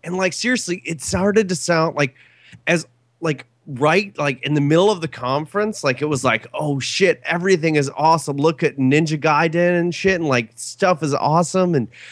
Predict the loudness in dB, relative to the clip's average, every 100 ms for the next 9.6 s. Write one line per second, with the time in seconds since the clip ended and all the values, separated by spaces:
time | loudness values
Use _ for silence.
0 | -20 -8 -4 -2 -2 -2 -2 -4 -8 -6
1 | -2 0 2 2 2 2 0 -4 -6 -8
2 | -4 0 2 4 4 2 -2 -4 -2 -2
3 | 0 2 4 2 -2 -16 -20 -20 _ 2
4 | 6 6 6 2 0 -2 0 0 2 4
5 | 2 0 0 2 4 4 2 0 -2 -2
6 | -4 -4 -2 -2 -2 -4 -8 -8 -10 -10
7 | -6 0 0 0 -4 -4 -4 -4 -4 2
8 | 2 2 -2 -4 -2 0 -2 -2 -6 -8
9 | -8 -10 -14 -18 -20